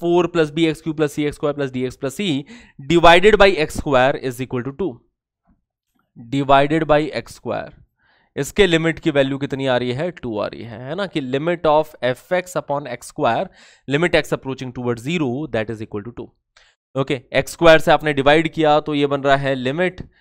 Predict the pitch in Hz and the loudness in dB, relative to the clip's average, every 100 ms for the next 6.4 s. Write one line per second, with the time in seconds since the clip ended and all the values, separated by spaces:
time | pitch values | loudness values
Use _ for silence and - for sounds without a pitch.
0 | _ _ 131 160 - - 147 - 151 156 | _ _ -2 -2 -2 -4 -4 -4 -6 -4
1 | 185 180 165 151 139 143 151 156 _ _ | -6 -2 -2 -2 -4 -4 -4 -8 _ _
2 | _ _ - 196 220 202 - - 196 180 | _ _ 2 4 6 4 0 -8 2 6
3 | 170 170 - 170 175 - 151 160 160 - | 6 6 2 0 2 0 0 0 -2 -6
4 | 135 - - 143 139 143 135 131 135 131 | -12 -12 -2 4 4 4 -2 -4 -4 -2
5 | 135 131 139 151 151 151 - 139 123 113 | -4 -4 -6 -2 -2 -2 -4 0 0 0
6 | 107 110 107 | -6 -6 -4